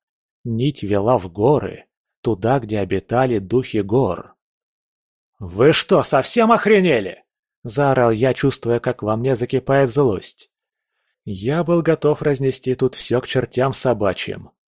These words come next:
Эти духи гор, они что, решили поиграть со мной? Использовать Настю без моего ведома?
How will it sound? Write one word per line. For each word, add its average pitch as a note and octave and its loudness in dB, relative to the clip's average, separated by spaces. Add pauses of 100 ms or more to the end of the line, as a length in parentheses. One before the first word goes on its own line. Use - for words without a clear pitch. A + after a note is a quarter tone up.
(160)
Эти A#2 -2
духи G#2 -2
гор, A2 2 (200)
они G2+ -4
что, - -6 (220)
решили A#2+ 2
поиграть A2 -2
со G#2+ -2
мной? G2+ 0 (180)
Использовать A#2+ 0
Настю A#2 -4
без G#2 0
моего G#2+ 2
ведома? A#2 0